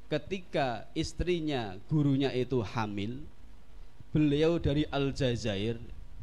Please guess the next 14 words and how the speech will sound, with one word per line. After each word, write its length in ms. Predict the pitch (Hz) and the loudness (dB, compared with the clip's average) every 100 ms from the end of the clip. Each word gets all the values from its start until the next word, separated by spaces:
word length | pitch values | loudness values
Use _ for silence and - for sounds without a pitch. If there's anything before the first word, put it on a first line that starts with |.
| - | -6
itu 300 | 147 143 180 175 | -4 -2 -2 -2
melempar 720 | 160 156 156 170 170 156 156 147 - | 0 -2 0 -2 -2 0 0 -4 -2
kurma, 560 | 196 190 143 120 87 - - - - - - - - - - - | 0 0 -2 -2 -4 -6 -10 -10 -10 -10 -10 -10 -10 -10 -10 -4
kurma 400 | 120 110 123 127 | -2 0 0 0
yang 240 | 120 113 117 | 0 0 -2
masih 320 | 113 110 127 | -4 -4 -4
muda, 400 | 113 110 98 104 87 | -4 -4 -2 -4 -4
rutop, 400 | 113 110 110 95 - - - - - - - - - - 170 | -4 -4 -4 -6 -8 -10 -10 -10 -12 -12 -12 -12 -12 -6 2
dilempar 720 | 165 165 214 202 170 156 131 | 4 4 2 -2 0 0 2
sampai 480 | - 151 147 151 - | 0 0 -2 -4 -6
ke 80 | |
Fes, 640 | 131 - 127 107 - - - | -8 -4 -4 -4 -6 -8 -6
Maroko, 560 | 120 113 98 95 87 | -4 -2 -2 -4 -6
subhanallah. 640 | 92 - 92 87 82 78 | -6 -4 -2 -2 -6 -10